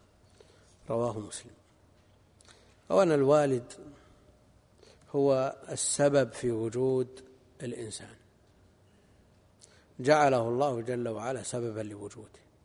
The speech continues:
ولولا أن الله جل وعلا قيض هذا الرجل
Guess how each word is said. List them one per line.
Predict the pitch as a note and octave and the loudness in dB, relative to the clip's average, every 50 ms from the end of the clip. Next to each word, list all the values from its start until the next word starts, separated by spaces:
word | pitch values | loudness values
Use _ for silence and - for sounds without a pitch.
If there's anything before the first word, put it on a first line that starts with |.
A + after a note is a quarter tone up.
| _ _ _ _ _ _ _ _ _ _ _ _ _ _ - _ _ _ _ _ _ _ - | _ _ _ _ _ _ _ _ _ _ _ _ _ _ -20 _ _ _ _ _ _ _ -4
ولولا | - B2+ B2+ C#3+ D3 C#3 B2+ C3 C3 B2 | 0 4 4 6 6 6 2 0 -2 -4
أن | B2+ B2+ B2+ | -4 -4 -4
الله | A#2+ A#2+ C3 C3 A#2 A2+ | -2 -2 -2 -2 -2 -4
جل | A2+ A#2+ B2+ A#2 A2+ | -4 -4 -4 -4 -4
وعلا | A2+ G#2+ G2+ G#2 A2 G#2 G#2+ G#2+ | -6 -6 -8 -10 -10 -10 -12 -10
قيض | - - C#3+ C3+ B2 A#2+ A2 G2+ G2 | -4 -2 -2 -2 -2 -6 -8 -10 -6
هذا | A2 B2+ C3+ B2+ A#2 | -4 -4 -2 -2 -2
الرجل | A#2 A2+ G#2+ A2 A2+ G#2 A2 G2+ | -6 -6 -8 -10 -10 -12 -14 -18